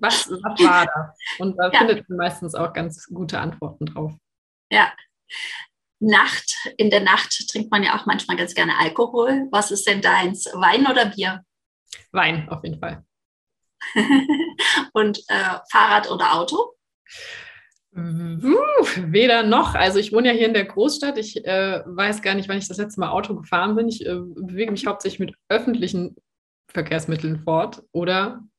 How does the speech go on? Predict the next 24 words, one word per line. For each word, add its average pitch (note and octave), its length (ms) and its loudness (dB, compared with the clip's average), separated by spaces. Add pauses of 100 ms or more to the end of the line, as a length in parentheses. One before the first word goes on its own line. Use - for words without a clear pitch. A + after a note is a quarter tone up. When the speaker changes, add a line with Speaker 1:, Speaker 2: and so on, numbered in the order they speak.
(120)
Speaker 1:
zu - 140 -20
Fuß. - 480 -2 (1000)
Speaker 2:
Ah, - 160 0 (640)
ich - 240 -8
bin, A3 240 -2 (380)
ich - 220 -4
glaube, A3+ 360 6
ich - 220 0
werde A3 260 2
echt A3 240 -4
mal A#3 160 -4
zurückspulen A3 800 -4
zu A3+ 160 -4
meinen G#3 340 4
anderen A3 460 0
Interviewgästen A3 1000 -4
und G3+ 460 -2
diese A3 280 0
Session A3 760 0
der G3+ 160 2
Fragen, A3 640 0 (100)
äh, G#3 300 4
mal G3+ 320 2
auswerten. G#3 1000 0